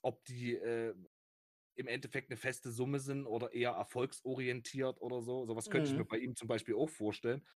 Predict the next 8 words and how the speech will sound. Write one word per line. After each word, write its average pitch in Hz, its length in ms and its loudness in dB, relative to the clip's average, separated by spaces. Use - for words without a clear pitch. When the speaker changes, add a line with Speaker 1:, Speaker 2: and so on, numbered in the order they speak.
Speaker 1:
dass 107 160 -2
der, 107 440 2
äh, 98 340 -8
ein, 104 240 -8
ein 98 300 -8
vergleichsweise 104 760 -4
niedriges, 104 680 -2
äh, 98 280 -4